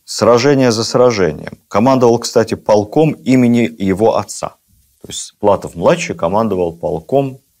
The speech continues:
имени Платова-старшего. Я недавно видел ролик в интернете, где было построение чеченского спецназа, полк имени Ахмата Кадырова.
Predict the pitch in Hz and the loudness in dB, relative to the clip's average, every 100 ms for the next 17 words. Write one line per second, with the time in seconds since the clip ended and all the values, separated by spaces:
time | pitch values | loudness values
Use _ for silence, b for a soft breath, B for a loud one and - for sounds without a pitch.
0 | _ _ 110 110 101 82 95 104 90 85 | _ _ -2 0 -2 -2 0 0 -2 -8
1 | 73 - _ - - 85 78 - - - | -10 -14 _ -16 -6 -4 -4 -8 -14 -18
2 | _ - 71 80 87 85 82 82 85 98 | _ -14 -12 -8 -4 -2 -2 -4 -2 0
3 | 151 123 - - 78 80 90 87 80 - | 0 -2 -8 -14 -10 -6 -6 -6 -8 -8
4 | 76 - b b b _ _ - - 80 | -12 -14 b b b _ _ -20 -14 -2
5 | 90 82 87 85 - 104 98 92 85 82 | -2 0 -2 -4 -6 -2 0 0 -2 -4
6 | 82 - _ - 85 101 90 87 85 95 | -8 -16 _ -12 -6 -6 -4 -8 -8 -10
7 | - 135 151 92 67 - - 95 80 - | -4 0 0 -2 -6 -8 -4 -4 -4 -10
8 | 90 82 80 78 80 b b b b - | -8 -4 -4 -8 -12 b b b b -14
9 | 82 92 85 85 98 117 180 98 73 | -6 -4 -4 -2 -2 0 0 -2 -4